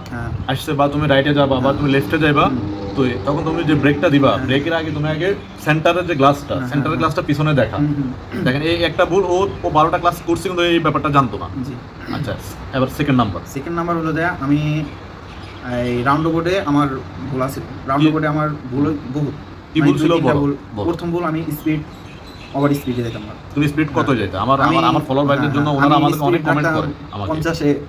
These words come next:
Speaker 1: ষাটে, মানে আমি রাউন্ড বোর্ডের ভিতরে আমি পঞ্চাশে গাড়ি রাখতাম। তো আমার প্রথম দিন আমাকে এটাই বলতে পারছে, যেদিনকে আমি রাউন্ড বোর্ডে ঢুকছি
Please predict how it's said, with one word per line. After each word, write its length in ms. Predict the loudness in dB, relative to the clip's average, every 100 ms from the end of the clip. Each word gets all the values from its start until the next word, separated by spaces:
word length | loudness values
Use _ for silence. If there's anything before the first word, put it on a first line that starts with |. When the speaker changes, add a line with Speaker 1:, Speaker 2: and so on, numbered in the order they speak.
| -14 -18 -12
Speaker 1:
ষাটে, 300 | -6 -4 -2
মানে 200 | 0 0
আমি 200 | 0 0
রাউন্ড 240 | 2 2 2
বোর্ডের 220 | 0 2
ভিতরে 240 | 0 0
আমি 100 | 0 0
পঞ্চাশে 300 | -2 -2 -4
গাড়ি 140 | -4
রাখতাম। 300 | -8 -14 -18 -18 -20 -20 -20 -6
তো 80 | -2
আমার 160 | 0 0
প্রথম 240 | -4 -4
দিন 80 | 0
আমাকে 220 | 0 0
এটাই 160 | 0 -2 -2
বলতে 160 | -6
পারছে, 220 | -8 -10 -12 -10
যেদিনকে 280 | -6 -4 -2
আমি 260 | 0 2 2
রাউন্ড 200 | 2 0
বোর্ডে 160 | -4
ঢুকছি 240 | -8 -10